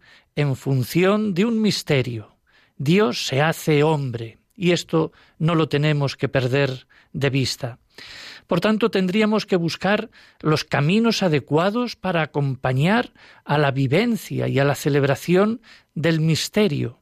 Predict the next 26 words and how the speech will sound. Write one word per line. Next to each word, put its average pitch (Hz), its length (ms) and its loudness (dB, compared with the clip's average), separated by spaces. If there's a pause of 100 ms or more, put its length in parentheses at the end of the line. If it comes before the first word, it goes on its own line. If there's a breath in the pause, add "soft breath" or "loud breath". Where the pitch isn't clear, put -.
por 123 240 -2
parte 165 360 0
de 135 100 2
aquellos 165 420 0
que 151 120 0
se 135 100 -2
acercan 160 380 0
a 135 60 2
la 135 80 2
Iglesia 147 360 0
en 131 60 0
estos 127 340 -2
días. 131 420 -2 (760 loud breath)
Yo 214 100 2
creo 214 140 2
que 220 100 0
hay 208 40 -2
que 190 120 -2
tener 202 300 0
un 185 100 0
espíritu 185 540 0
especial 170 640 0
de 156 120 2
acogida, 131 680 0 (420 loud breath)
un 214 140 4
lenguaje 202 720 0